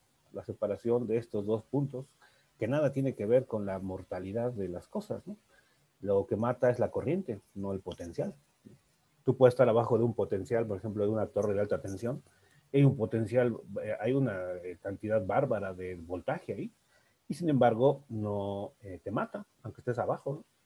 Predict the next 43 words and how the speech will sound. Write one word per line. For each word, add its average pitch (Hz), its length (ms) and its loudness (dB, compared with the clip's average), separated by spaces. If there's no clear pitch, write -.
¿no? 104 80 -14
Este, - 420 -10
te 117 80 0
mataría 107 400 2
en 208 60 0
el 180 120 0
sentido 110 480 -2
de 117 100 0
que 98 160 -10
pase 117 340 -2
corriente 120 460 -2
por 87 160 -4
tu - 80 -18
cuerpo, 127 340 -4
¿no? 110 140 -16
Entonces, 110 460 -6
la 90 120 -6
corriente 147 320 0
es - 40 0
la 113 120 2
que 104 100 -4
mata, 113 280 2
no 104 120 -2
el 120 60 -4
potencial, 95 500 -6
¿no? 139 140 -14
Eh, 98 640 4
por 110 120 6
eso 117 100 4
es - 100 -2
importante, 110 640 -2
eh, 92 360 -8
diferenciar, 101 640 -2
por 95 100 -4
eso 104 360 -4
luego 110 220 -2
en 104 60 -4
las 92 100 -8
rejas 104 360 -6
ponen 104 340 -6
alto 123 220 -2
voltaje, 104 480 -8
¿no? 117 100 -16